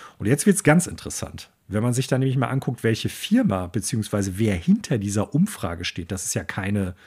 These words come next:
tatsächliche Forschungsumfrage im Umfeld einer Universität oder irgendwie Abschlussarbeit für irgendwie was oder sonst wie.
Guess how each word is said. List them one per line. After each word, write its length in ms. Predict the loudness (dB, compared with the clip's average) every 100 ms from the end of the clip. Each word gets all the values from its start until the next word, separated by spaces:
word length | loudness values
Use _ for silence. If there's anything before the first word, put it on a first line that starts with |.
| -20 -20 -20 0
tatsächliche 540 | 2 2 0 -2 -4
Forschungsumfrage 960 | 0 0 2 -2 -2 -4 0 2 2 2
im 300 | 2 0 -2 -8 -20 -20 _
Umfeld 420 | 4 6 6 4
einer 260 | 4 2 2
Universität 720 | 2 2 2 2 4 4 2
oder 160 | -2 -4
irgendwie 360 | -2 -4 -2
Abschlussarbeit 600 | -2 0 -2 -2 -2 -2 -4
für 140 | -6
irgendwie 340 | -6 -6 -8
was 260 | -6 -6 -4
oder 180 | -4 -2
sonst 320 | 0 -2 -2
wie. 180 | -2